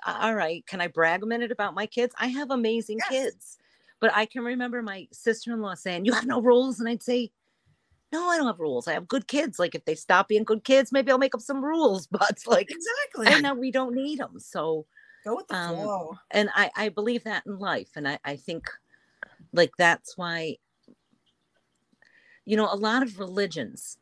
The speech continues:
Speaker 1: you know, religion was never meant to become dogmatic. It was meant
Speaker 2: No.
Speaker 1: to be, like, living and growing and changing. And that, that's the thing about shamanism. You get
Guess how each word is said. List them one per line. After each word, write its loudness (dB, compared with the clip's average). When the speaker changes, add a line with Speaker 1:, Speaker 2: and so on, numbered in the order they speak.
Speaker 1:
you 4
know, 0
religion 6
was 0
never 2
meant 2
to -8
become -2
dogmatic. 0
It 6
was -2
meant 4
Speaker 2:
No. -10
Speaker 1:
to -4
be, 2
like, 2
living 4
and -2
growing 2
and 0
changing. 2
And 2
that, 6
that's 0
the -4
thing -8
about -6
shamanism. -4
You -4
get 2